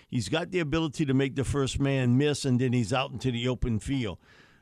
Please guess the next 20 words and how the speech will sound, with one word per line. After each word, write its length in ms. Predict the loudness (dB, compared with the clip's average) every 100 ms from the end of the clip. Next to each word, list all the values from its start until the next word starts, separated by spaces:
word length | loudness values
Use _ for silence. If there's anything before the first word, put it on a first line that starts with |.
| _
Uh, 400 | -4 -4 -4 -6
he 340 | -2 2 4 4
is 280 | 2 0
a 200 | -2 -2
sure-handed 840 | -4 -2 0 2 2 2 0 -2 0
guy, 520 | 0 2 2 2 0
more 360 | 0 2 2 0
quick 480 | -4 -2 0 0 -2
than 200 | 0 0
fast, 720 | 0 0 0 2 0 -2 -6 -12 -20 -20 _ -2
and 120 | 0
he's 160 | 2 0
got 260 | -2 0
the 140 | 0 0
ability 840 | 0 0 2 0 -2 -2 0 0
to 260 | -2 0 0
run 640 | 2 0 2 2 4 4
really 260 | 4 4 2
good 240 | 0 0
routes, 540 | 0 2 0 -2 -10